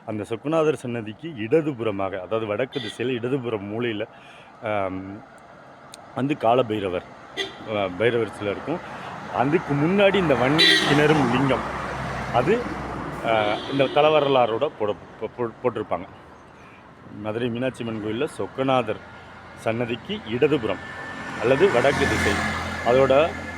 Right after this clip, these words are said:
வடகிழக்கு மூலையில, ஆ, பைரவர் இருப்பார். அதுக்கு முன்னாடி இந்த வன்னியும் கிணறும் லிங்கமும் சாட்சியாக இன்றும் இருக்குது. ஆ, சாட்சிநாதர்னு இதனாலேயே,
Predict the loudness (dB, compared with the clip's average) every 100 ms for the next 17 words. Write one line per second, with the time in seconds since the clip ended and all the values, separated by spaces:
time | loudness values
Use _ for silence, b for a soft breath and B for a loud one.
0 | -12 2 4 6 4 2 4 4 2 -2
1 | 2 4 4 4 0 -2 -10 -18 -16 -16
2 | -16 -16 -6 -2 -2 -4 -8 -16 -16 -16
3 | -16 0 4 4 4 2 2 2 2 -2
4 | 0 2 2 0 0 0 -2 -2 -4 -2
5 | -2 -4 -6 -2 -2 -4 -6 -12 -12 -12
6 | -10 2 4 4 2 4 4 4 2 2
7 | 2 2 2 2 4 4 6 6 4 4
8 | 2 2 2 0 4 6 6 2 4 6
9 | 6 4 4 0 -2 -6 -6 -6 -6 -2
10 | 2 4 6 6 6 6 4